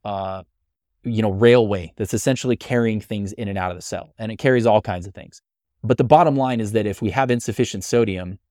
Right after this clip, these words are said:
it affects that sodium potassium pump in a negative way, and it reduces our body's ability to thrive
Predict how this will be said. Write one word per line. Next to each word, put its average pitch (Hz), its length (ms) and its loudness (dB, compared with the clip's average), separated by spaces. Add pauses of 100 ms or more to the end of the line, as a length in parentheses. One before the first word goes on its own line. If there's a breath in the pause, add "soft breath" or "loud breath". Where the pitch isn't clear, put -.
(240)
it 117 120 -2
affects - 320 -2
that 110 180 -2
sodium 113 320 2
potassium 104 460 -2
pump 113 200 -2
in 101 60 -6
a 95 60 -4
negative 101 340 0
way, 123 400 2 (380)
and 123 160 -4
it 120 40 -6
reduces 120 500 4
our 110 80 4
body's 107 320 2
ability 107 420 0
to 101 140 -4
thrive 101 720 0